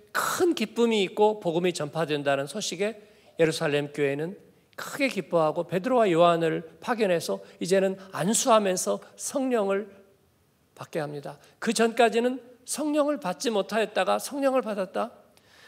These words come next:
우리가 생각하는 복음 디엔에이에서 우리가 복음을 영접할 때 성령 세례가 같이 임하는 겁니다.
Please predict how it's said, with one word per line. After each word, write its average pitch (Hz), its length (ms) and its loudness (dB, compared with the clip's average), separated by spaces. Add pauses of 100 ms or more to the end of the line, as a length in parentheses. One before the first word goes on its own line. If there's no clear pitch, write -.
(240)
우리가 247 260 4
생각하는 247 480 2
복음 214 300 0
디엔에이에서 185 800 -2 (420)
우리가 220 220 2
복음을 254 440 2
영접할 208 520 0
때 220 260 -2
성령 320 440 0
세례가 220 340 0
같이 180 340 -2
임하는 139 300 -2
겁니다. - 460 -14